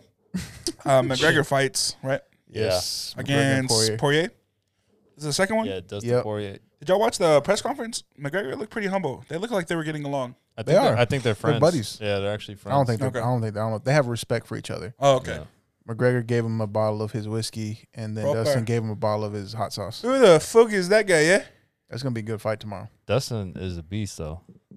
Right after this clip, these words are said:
Speaker 1: I was gonna watch it here with y'all, but
Speaker 2: It's
Speaker 1: I'm going to
Speaker 2: Connor.
Speaker 1: my parents.
Speaker 3: Bro.
Speaker 2: Bitch, what the hell is that?
Speaker 3: We're,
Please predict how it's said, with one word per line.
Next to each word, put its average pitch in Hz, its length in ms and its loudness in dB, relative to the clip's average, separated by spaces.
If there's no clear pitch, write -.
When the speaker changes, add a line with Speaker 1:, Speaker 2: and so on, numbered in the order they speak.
Speaker 1:
I 117 80 2
was 143 160 4
gonna 131 200 0
watch 123 200 2
it 113 60 -4
here 123 140 0
with 113 120 -4
y'all, 104 140 -2
but 104 120 -6
Speaker 2:
It's 95 100 -4
Speaker 1:
I'm 107 60 -8
going 151 120 0
to 107 80 -2
Speaker 2:
Connor. 107 60 -6
Speaker 1:
my 104 60 -6
parents. - 360 -12
Speaker 3:
Bro. 87 540 -6
Speaker 2:
Bitch, 180 440 0
what 233 200 -2
the 147 160 2
hell 185 220 2
is 196 80 -2
that? 143 340 0
Speaker 3:
We're, 87 220 -6